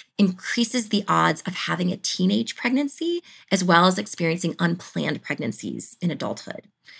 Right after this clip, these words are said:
So understanding the intersection between A D H D and pregnancy is,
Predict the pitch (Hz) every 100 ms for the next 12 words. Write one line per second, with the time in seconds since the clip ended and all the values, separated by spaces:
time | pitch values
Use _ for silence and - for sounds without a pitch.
0 | - - 233 240 247 - 190 170 160 -
1 | 151 135 143 160 147 151 - 147 147 -
2 | - 151 - 113 - - - - 160 -
3 | 147 156 - 139 - 151 -